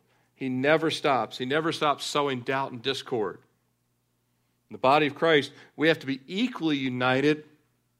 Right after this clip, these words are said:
and in harmony and empowered by the Holy Spirit. And if we are,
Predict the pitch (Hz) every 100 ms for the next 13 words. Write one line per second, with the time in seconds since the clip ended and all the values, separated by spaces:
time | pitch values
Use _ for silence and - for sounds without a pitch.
0 | _ _ _ _ _ _ _ _ _ _
1 | _ _ 98 92 143 147 147 143 120 107
2 | 127 131 131 123 113 120 117 - 143 110
3 | - - 131 226 240 240 214 147 98 107
4 | 160